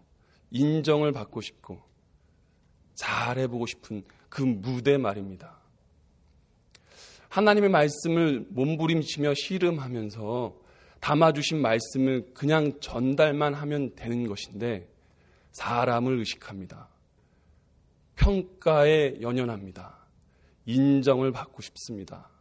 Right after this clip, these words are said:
사랑을 갈구합니다. 그 거룩한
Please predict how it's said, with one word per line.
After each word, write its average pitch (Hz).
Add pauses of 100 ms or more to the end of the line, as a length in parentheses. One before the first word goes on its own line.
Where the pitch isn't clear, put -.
(600)
사랑을 165 (280)
갈구합니다. 117 (2000)
그 180
거룩한 165